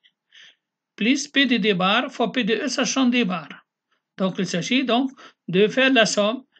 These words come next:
cinq sur cent quarante-quatre plus un sur neuf est égal sept sur quarante-huit, comme il est demandé. Petit c,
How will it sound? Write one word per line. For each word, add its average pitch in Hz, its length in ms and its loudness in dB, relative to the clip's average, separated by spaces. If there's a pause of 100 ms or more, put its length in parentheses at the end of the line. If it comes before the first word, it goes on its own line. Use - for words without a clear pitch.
cinq 240 340 0
sur 175 160 -6
cent 196 240 -2
quarante-quatre 180 720 -6
plus - 280 -6
un 233 140 -2
sur 180 180 -4
neuf 214 300 -6
est 190 100 -6
égal 226 320 -6 (500)
sept - 460 0
sur 254 280 0
quarante-huit, 247 560 0 (360)
comme 254 320 -2
il 190 200 -4
est 233 120 0
demandé. 233 500 -2 (2500)
Petit 220 280 -2
c, 262 360 2